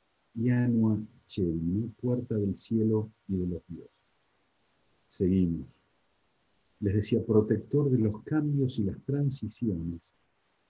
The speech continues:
la instancia de traspasar el fin umbral entre futuro y pasado.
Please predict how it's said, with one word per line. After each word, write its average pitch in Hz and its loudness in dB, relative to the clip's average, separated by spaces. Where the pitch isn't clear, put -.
la 98 2
instancia 139 0
de 104 2
traspasar 110 -4
el 101 0
fin 175 0
umbral 107 4
entre 95 0
futuro 113 -2
y 92 0
pasado. 87 -8